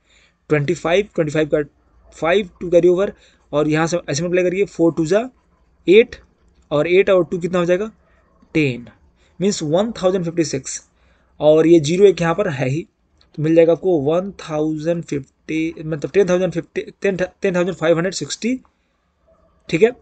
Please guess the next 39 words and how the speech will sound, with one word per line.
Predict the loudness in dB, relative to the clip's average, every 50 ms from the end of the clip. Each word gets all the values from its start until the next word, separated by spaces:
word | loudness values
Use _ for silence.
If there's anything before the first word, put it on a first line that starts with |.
| _ _ _ _ -14
सेंटीमीटर | -12 -6 -4 -4 -4 -2 -2 -2 -2 -2 -2 -4 -4 -6 -8 -12
क्यूब, | -10 -6 -4 -4 -4 -4 -6 -12 -16 _ _ _ _ _ _ _ _ _ _ _ _ _
क्योंकि | -6 -4 -4 -2
सारे | -2 2 4 4 4
यूनिट्स | 4 2 0 -2
हमने | -2 -2 -4 -4
सेंटीमीटर | -4 -4 -2 -2 0 0 0 0
में | 0
लिखा | -2 -2 -2 -2
है, | -2 -2 -2
तो | -4 -6
सेंटीमीटर | -6 -4 -4 -2 -2 -2 -4 -4 -2
क्यूब | -2 -2 0
होगा | 0 4 4 4
इसका | 4 4 0
वॉल्यूम | 2 2 2 2 0 0
का | -2
यूनिट। | -2 0 -2 -4 -6 -6 -14 _ _ _ _ _ _ _ _ _ _ _
यहाँ | 0 0 2
पर | 2 2 2
आ | 2
गया | 2 0 0
ये | 2 2 2 2
आपका | 0 -4 -8 -8 0 2 2 2 2
required | 0 -2 -4 0 0 2 2 4 4 2 2 2
volume | 0 0 2 2 0 0 -2 -4
of | -4 -6 -6 -4 -2
the | 0 0 0 0 -2 _ _ -4
copper | -2 -2 2 4 4 4 4 2 -6 -14 _ _ _ _ _ _ _ -2
जो | 0 0
यूज़ | 2 2 0 -2 0 -2
होगा | 0 2 4 2
इस | 2 2
पाइप | 0 -2 -2 0
को | 0 0
बनाने | 0 0 0 0 -4 -6
के | -8 -10
लिए। | -12 -12 -14 -18 _ _ _ _ _ _ _ _ -14
ओके, | -2 0 2 2 2